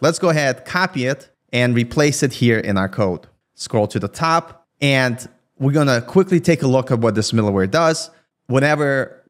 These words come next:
someone makes a request, we're gonna check if there's an entry I D that they're looking up. We're also gonna check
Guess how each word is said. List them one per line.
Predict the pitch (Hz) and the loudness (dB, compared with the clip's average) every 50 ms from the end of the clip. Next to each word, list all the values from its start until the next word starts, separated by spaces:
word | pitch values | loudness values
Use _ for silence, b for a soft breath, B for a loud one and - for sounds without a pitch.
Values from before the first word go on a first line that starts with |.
| _ _ _ - | _ _ _ -10
someone | - - 160 147 147 131 135 | -6 -2 -2 0 0 2 0
makes | 135 123 - - | 0 0 -2 -2
a | 110 | -2
request, | 113 113 - - 196 202 196 196 - - - - | -2 -2 0 2 2 2 2 0 -4 -10 -6 -2
we're | 131 135 131 | -2 0 2
gonna | 170 170 156 - | 2 2 0 0
check | - - 156 135 131 131 - - | 0 0 2 2 2 0 -2 -6
if | - 127 117 110 | -4 -4 -2 0
there's | 110 117 120 120 117 110 113 | 2 2 2 2 2 0 0
an | 113 107 101 104 101 - - _ _ _ - | 0 0 0 -2 -4 -8 -12 _ _ _ -4
entry | 139 143 139 - - 151 135 127 | -2 -2 0 0 0 0 2 2
I | - 110 110 | 2 0 0
D | 107 110 127 127 | 2 2 2 2
that | 117 120 113 101 | 2 2 0 2
they're | 110 107 104 | 2 2 2
looking | 107 113 110 - - 104 98 101 - - | 2 0 0 0 0 -2 -2 -2 -2 -2
up. | 135 160 185 185 - - - - | 0 0 0 0 -2 -8 -14 -6
We're | - 110 120 - | -2 0 0 2
also | - 151 165 - - 143 | 4 2 2 2 0 0
gonna | 147 143 131 | 0 0 -2
check | 120 - - 151 135 131 131 - - - _ | -2 -2 -2 -2 -2 -2 -2 -6 -10 -20 _